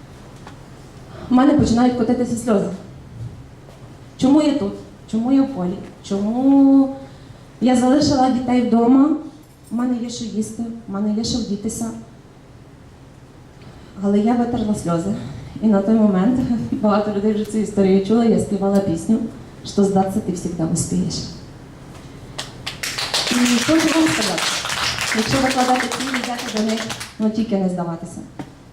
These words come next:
Це дуже важливо. І так склалося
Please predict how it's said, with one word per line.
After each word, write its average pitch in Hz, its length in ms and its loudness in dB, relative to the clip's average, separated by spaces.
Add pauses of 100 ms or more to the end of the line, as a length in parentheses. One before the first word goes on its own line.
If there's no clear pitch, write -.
(160)
Це 220 160 2
дуже 202 280 6
важливо. 196 540 -2 (1000)
І 202 400 0 (960)
так 269 120 4
склалося 269 880 2